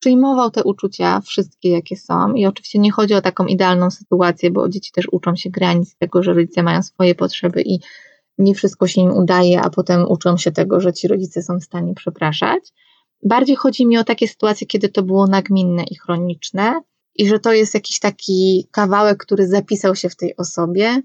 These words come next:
jako bardzo wyraźny i z którym ta osoba idzie przez życie. Tak więc, y, odcinek o tym, dlaczego związki się nie udają, jest, y, dość pesymistyczny, natomiast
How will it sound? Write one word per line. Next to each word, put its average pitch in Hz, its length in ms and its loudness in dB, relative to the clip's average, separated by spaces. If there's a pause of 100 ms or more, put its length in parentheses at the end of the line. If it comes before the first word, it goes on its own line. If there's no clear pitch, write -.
(100)
jako 202 280 0
bardzo 196 420 2
wyraźny 190 680 0 (320)
i 208 80 -14
z - 80 -10
którym 208 260 0
ta 202 120 -4
osoba 190 340 -2
idzie 175 280 -4
przez 170 260 -12
życie. 170 420 -12 (720)
Tak 208 200 2
więc, 208 380 2
y, 196 260 2
odcinek 226 680 0
o 214 60 2
tym, 208 280 0
dlaczego 208 480 2
związki 220 360 -2
się 208 180 2
nie 208 140 2
udają, 185 580 0
jest, 180 460 -2
y, 175 180 0
dość 175 520 0
pesymistyczny, 202 920 -2
natomiast 208 680 0